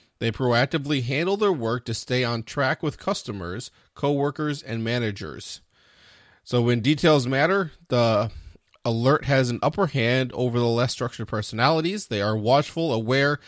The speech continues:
and an ability to manage complex projects and so forth. And so she gives some more, uh, detailed information about that. There's a couple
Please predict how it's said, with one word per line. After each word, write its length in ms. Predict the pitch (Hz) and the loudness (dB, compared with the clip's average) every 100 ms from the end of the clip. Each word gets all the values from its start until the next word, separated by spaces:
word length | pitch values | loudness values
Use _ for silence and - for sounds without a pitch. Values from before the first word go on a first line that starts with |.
| - - - | -20 -18 -6
and 100 | 113 | -2
an 60 | |
ability 360 | 113 120 127 123 | 0 0 0 0
to 100 | 120 | -2
manage 400 | 113 120 120 - | 0 0 -2 -4
complex 640 | - 107 107 113 110 - | -6 -6 -2 -2 -2 -6
projects 640 | - - 143 135 - 104 - | -8 0 2 2 0 -6 -6
and 100 | 113 | -8
so 240 | - 151 | 2 2
forth. 440 | 156 - 95 - - _ - - _ - | 2 0 -6 -8 -14 _ -20 -20 _ -4
And 160 | 131 | -2
so 120 | 117 127 | 0 0
she 140 | 170 | 2
gives 180 | 170 160 | 2 2
some 120 | 139 | 0
more, 340 | 127 131 123 - - - - | 2 2 2 -2 -14 -20 -2
uh, 220 | 120 117 | 2 2
detailed 460 | 110 120 131 143 123 | 2 0 0 2 2
information 540 | 117 120 120 120 120 | 0 -2 -2 -2 -2
about 380 | 104 101 139 151 | -2 2 2 4
that. 220 | 156 175 | 2 2
There's 160 | 165 110 | 0 -6
a 60 | 110 | -2
couple 540 | 135 117 127 117 117 | 0 2 2 2 0